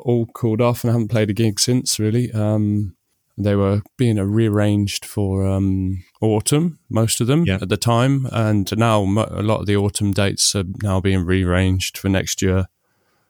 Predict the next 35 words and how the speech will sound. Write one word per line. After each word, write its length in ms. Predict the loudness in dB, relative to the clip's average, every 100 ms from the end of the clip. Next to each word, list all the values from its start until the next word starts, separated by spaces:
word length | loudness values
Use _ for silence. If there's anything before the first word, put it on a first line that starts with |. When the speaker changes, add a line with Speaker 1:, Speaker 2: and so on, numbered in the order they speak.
| _ _ -2
Speaker 1:
um, 680 | 0 2 2 2 2 -2 -6
'cause 160 | -4 0
we 80 | 0
weren't 260 | 2 0
sure, 300 | -2 0 0
you 100 | 2
know, 220 | 0 -2 -4
how 120 | -4
long 200 | -2 -4 -4
it 60 |
would 160 | -6 -4
go 180 | -2 0
on 260 | -2 -4 -8
for. 340 | -6 -4 -4 -8 -20 -20 -20 -20 -20 _ _
So 280 | -4 0 2
it's 240 | 0 0
a 40 | 2
new 160 | 2
experience 600 | 2 0 2 2 2 0
for 100 | 0
everybody. 400 | 0 0 2 2
I 60 | 2
think 160 | 0 -2
it's 120 | 0
the 80 | 0
longest 560 | 2 2 0 -2 -2
I've 200 | -2 -4
gone 200 | -2 0
without 260 | 2 0 -2
a 60 |
gig 300 | -2 -2 0
since 420 | -2 -2 -2 -2 0
I 60 |
was, 280 | 2 0 0
uh, 200 | 0 -2